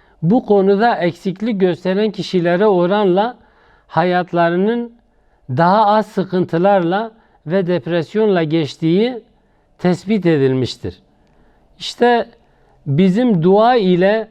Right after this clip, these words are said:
hayatımızı bir dengeye oturtmamız gerekiyor.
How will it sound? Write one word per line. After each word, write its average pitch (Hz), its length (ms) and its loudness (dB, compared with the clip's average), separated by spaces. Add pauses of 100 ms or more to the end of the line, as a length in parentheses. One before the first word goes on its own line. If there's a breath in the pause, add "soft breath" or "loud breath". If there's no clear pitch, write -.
(600)
hayatımızı 180 920 -2
bir 196 260 0
dengeye 170 420 0
oturtmamız 156 800 -2
gerekiyor. 120 680 -2